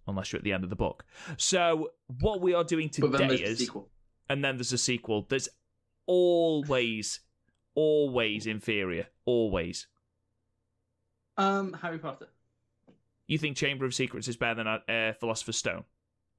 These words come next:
Speaker 2: No, but then Prisoner of Azkaban.
Speaker 1: The book, not the film, I'm afraid.
Speaker 2: No, uh, Prisoner of Azkaban is better than Philosopher's Stone, and then, like, the best one is probably Goblet of Fire, but then Phoenix, um, Order of Phoenix got a little bit bloated.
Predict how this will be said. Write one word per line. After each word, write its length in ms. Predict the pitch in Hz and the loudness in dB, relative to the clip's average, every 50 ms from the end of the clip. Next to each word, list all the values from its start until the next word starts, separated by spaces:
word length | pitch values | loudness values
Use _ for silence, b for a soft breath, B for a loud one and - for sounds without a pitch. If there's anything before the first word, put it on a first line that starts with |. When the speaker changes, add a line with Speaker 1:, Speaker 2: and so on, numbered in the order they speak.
| _ _ _ _ _ _ - | _ _ _ _ _ _ -10
Speaker 2:
No, 300 | 151 165 175 175 156 139 | -6 -2 -2 -2 -2 -2
but 120 | 127 123 | -6 -6
then 180 | 123 127 127 131 | -8 -8 -8 -8
Prisoner 340 | - 151 139 127 127 127 117 | -10 -10 -10 -8 -8 -8 -8
of 180 | - - 127 | -8 -10 -8
Azkaban. 580 | 117 117 151 160 - - 156 147 - - 107 135 - _ _ _ b b b b b b b b b - | -6 -6 -6 -8 -8 -12 -14 -12 -12 -14 -16 -18 -20 _ _ _ b b b b b b b b b -8
Speaker 1:
The 160 | 131 131 151 | -4 -2 -2
book, 360 | 131 131 156 151 147 - - 143 | -2 2 2 0 0 0 -4 -8
not 180 | 143 - - | -8 -8 -8
the 60 | - | -10
film, 380 | - - 131 117 113 110 104 101 - _ _ _ _ _ _ _ _ _ _ _ _ _ _ _ _ _ - | -12 -8 -4 -4 -2 -2 -4 -6 -10 _ _ _ _ _ _ _ _ _ _ _ _ _ _ _ _ _ -6
I'm 100 | - 110 | -4 -4
afraid. 300 | 104 - - 113 101 101 | -4 -2 -2 0 0 0
Speaker 2:
No, 60 | 110 - - | 0 -2 -4
uh, 160 | 190 208 202 202 - _ | -6 -6 -6 -6 -10 _
Prisoner 200 | - 233 233 254 | -10 -8 -8 -8
of 380 | - _ _ _ _ _ - 202 | -10 _ _ _ _ _ -4 -2
Azkaban 180 | 214 196 196 | -2 0 -2
is 80 | 190 190 | -2 -2
better 140 | 190 180 175 | -2 -2 -2
than 120 | 165 160 | -4 -4
Philosopher's 460 | 151 160 151 147 143 - 143 143 135 | -4 -4 -4 -4 -6 -8 -12 -12 -10
Stone, 360 | - - 123 117 117 117 113 | -4 -2 -2 -2 -2 -4 -6
and 140 | 110 107 120 | -6 -4 -2
then, 120 | 131 131 127 | -2 -2 -2
like, 180 | 127 127 - | -2 -4 -8
the 60 | - | -12
best 340 | 123 - 135 135 139 139 - | -4 -2 0 0 0 -2 -6
one 200 | 147 143 139 139 135 | -6 -4 -4 -4 -6
is 140 | 127 - _ b b b b b b b b | -8 -10 _ b b b b b b b b
probably 640 | - 131 139 143 156 156 147 156 156 156 151 151 147 | -6 -6 -4 -4 -4 -6 -4 -4 -2 0 0 -2 -2
Goblet 420 | 143 - 143 147 147 156 151 151 | -4 -4 -6 -2 -2 -2 -2 -4
of 100 | 151 - | -6 -6
Fire, 320 | - 143 151 151 151 151 147 b b b b b | -4 -2 0 0 0 -2 -4 b b b b b
but 100 | 139 139 | -2 0
then 180 | 151 151 147 147 | 0 0 -2 -2
Phoenix, 440 | - 160 147 147 143 139 127 - - - | -2 -2 0 2 0 0 -2 -4 -4 -2
um, 200 | 143 139 139 127 | -2 0 0 0
Order 240 | 135 147 147 135 | 0 -2 -2 -2
of 80 | 127 - | -4 -4
Phoenix 320 | - 131 131 127 117 - | -4 -4 -4 -4 -6 -6
got 180 | - 127 110 101 | -6 -6 -4 -2
a 40 | 117 | -2
little 160 | 123 120 113 | -2 -4 -4
bit 200 | - 104 - - | -6 -8 -8 -4
bloated. 520 | 123 123 117 113 113 - - 101 101 98 | -4 -2 -2 -2 -4 -4 -6 -8 -8 -10